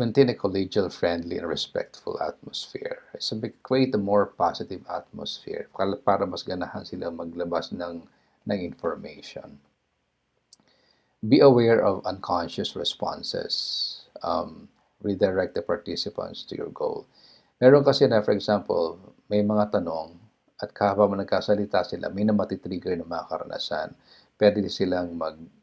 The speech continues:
mag-deviate doon sa, sa, sa tanong. So, as, as, as interviewer, either i-redirect mo sila doon sa, sa goal mo. Okay?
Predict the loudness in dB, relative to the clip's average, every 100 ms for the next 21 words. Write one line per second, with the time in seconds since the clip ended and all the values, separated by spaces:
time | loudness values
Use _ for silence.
0 | _ -6 -4 -4 -4 -4 -4 -4 -6 -6
1 | -6 -6 -4 -2 -2 -2 -4 -10 _ _
2 | _ _ _ _ _ _ -6 -2 0 0
3 | -2 -10 -18 -20 -20 _ _ _ -4 -2
4 | -2 -2 -2 -4 -8 -14 _ _ _ _
5 | _ _ _ 2 2 2 -2 -2 0 0
6 | 0 -4 -4 0 4 4 4 2 0 -4
7 | -8 _ _ _ _ _ _ _ _ _
8 | _ _ 0 4 4 4 6 6 8 6
9 | 6 4 -2 -4 -4 -4 -4 -6 -6 -4
10 | -2 0 0 -2 -6 -4 -4 -4 -8 -10
11 | -16 -16 -16 _ _ _ _ _ _ _
12 | _ -8 -6